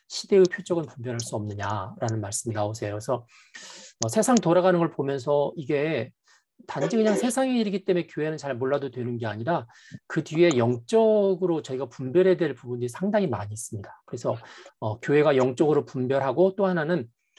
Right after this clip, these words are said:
세상 사람들에 대해서 이거는 이렇게 해야 된다, 이거는 이렇게 하면 안 된다라고 또 마땅히 이, 이렇게 하나님의 자녀로서 말을 해야 되는 게 필요하거든요. 그런 어떤 가치관이나 윤리나 사회적 기준에 대해서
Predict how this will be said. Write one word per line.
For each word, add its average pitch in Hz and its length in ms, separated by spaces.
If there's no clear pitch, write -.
세상 226 280
사람들에 208 520
대해서 147 440
이거는 170 340
이렇게 160 360
해야 165 240
된다, 135 360
이거는 143 260
이렇게 147 260
하면 165 200
안 101 80
된다라고 139 800
또 - 80
마땅히 190 760
이, 120 400
이렇게 120 240
하나님의 196 360
자녀로서 131 720
말을 131 340
해야 214 120
되는 139 280
게 107 260
필요하거든요. 151 560
그런 156 280
어떤 131 220
가치관이나 160 760
윤리나 143 480
사회적 175 380
기준에 180 400
대해서 143 480